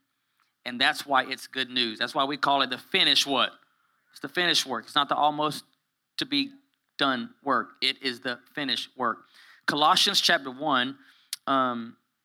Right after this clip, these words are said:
I wanna read nineteen through twenty-three. Two weeks ago, we read from verse twelve and thirteen where we talked about this. "It is the Father who qualifies us. It is the Father who delivered us or through the Son.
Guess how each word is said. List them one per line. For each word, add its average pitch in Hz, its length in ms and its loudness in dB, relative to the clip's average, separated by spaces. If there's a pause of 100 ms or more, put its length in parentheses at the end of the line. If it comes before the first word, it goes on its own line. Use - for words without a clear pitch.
I 127 40 -4
wanna 143 180 -2
read 139 160 -2
nineteen 139 400 -2
through 143 140 -6
twenty-three. 135 480 -2
Two 165 180 0
weeks 165 240 2
ago, 135 320 0
we 131 160 0
read 131 320 0
from 127 260 -4
verse 123 240 -2
twelve 143 300 -2
and 123 160 -8
thirteen 135 480 -4
where 123 100 -10
we 131 80 -10
talked 127 280 0
about 123 260 0
this. 123 240 -8
"It 143 100 -6
is 131 120 -8
the 120 80 -10
Father 160 400 2
who 139 100 -6
qualifies 147 800 0
us. 202 320 -8 (480)
It 139 80 -2
is 135 160 -2
the 127 100 -12
Father 147 400 0
who 139 160 -6
delivered 139 420 -6
us 143 220 -6
or 139 140 -6
through 139 180 -6
the 123 80 -8
Son. 151 420 -2